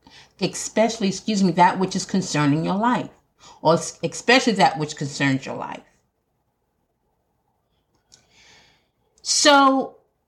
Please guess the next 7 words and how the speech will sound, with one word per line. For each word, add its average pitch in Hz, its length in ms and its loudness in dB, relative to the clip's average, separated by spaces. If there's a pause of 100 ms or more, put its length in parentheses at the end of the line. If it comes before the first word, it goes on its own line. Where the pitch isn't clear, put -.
(1160)
hence 330 420 0
the - 140 -2
word 202 380 2
soulmate 285 1080 0
or 196 160 0
spirit - 720 -2 (180)
mate. 131 320 -10